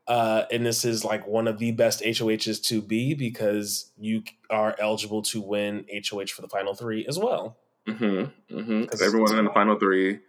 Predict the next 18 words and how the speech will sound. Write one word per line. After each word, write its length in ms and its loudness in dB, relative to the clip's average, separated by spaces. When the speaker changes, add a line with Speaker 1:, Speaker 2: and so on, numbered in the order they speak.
Speaker 2:
competes 380 0
for 120 2
that 180 4
H 160 0
O 120 4
H 360 0
at 180 2
every 220 2
stage. 480 -4
Um, 460 0
so 600 4
with 320 4
that 260 4
being 260 4
said, 600 4
now 120 6
we 100 6
have 420 4